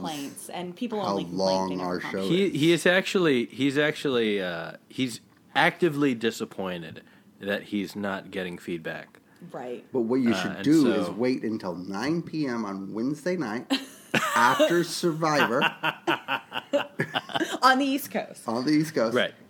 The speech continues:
Speaker 2: And then just <laughs> say hello, register your complaint, and maybe let him know who got voted off Survivor.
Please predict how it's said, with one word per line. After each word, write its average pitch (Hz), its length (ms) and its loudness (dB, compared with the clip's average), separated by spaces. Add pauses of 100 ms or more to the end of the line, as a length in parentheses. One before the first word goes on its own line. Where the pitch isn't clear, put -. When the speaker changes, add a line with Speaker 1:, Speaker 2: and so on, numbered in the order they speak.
(120)
Speaker 2:
And 120 200 -2
then 120 300 -2
just 143 240 2 (460)
<laughs> - 400 -20
say 165 300 0
hello, 175 600 4 (420)
register 147 460 0
your 160 220 4
complaint, 156 500 2
and 123 140 0
maybe 143 240 2
let 160 200 2
him 170 120 2
know 180 280 2 (240)
who 175 120 -4
got 185 160 0
voted 190 240 2
off 190 180 0
Survivor. 226 560 -2